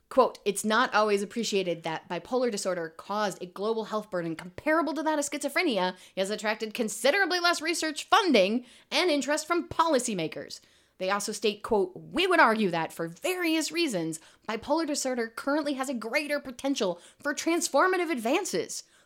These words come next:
More generally, bipolar disorder is a useful case study for illustrating how psychiatric disorders are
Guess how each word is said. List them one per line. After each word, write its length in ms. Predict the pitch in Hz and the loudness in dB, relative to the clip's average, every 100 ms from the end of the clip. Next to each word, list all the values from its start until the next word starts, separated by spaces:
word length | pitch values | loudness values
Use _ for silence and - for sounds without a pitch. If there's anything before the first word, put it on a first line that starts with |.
| _ | _
More 180 | 170 269 | -4 -2
generally, 420 | 254 370 269 208 | 0 0 0 0
bipolar 380 | 208 233 262 370 | -2 -2 0 0
disorder 340 | 285 262 269 | 0 -2 -2
is 60 | 269 | -2
a 60 | 262 | -2
useful 360 | 247 311 285 | 0 -2 -2
case 220 | - 330 | -4 -4
study 240 | 320 269 277 | -2 -4 -4
for 100 | - | -2
illustrating 440 | 277 285 269 262 | -2 0 -4 -4
how 140 | 240 247 | -4 -6
psychiatric 760 | - 277 294 302 302 294 285 - - _ | -4 -6 -2 -2 -2 -4 -8 -20 -20 _
disorders 500 | 262 247 330 294 226 - - - | -6 -2 0 2 0 -2 -14 2
are 160 | 294 | 2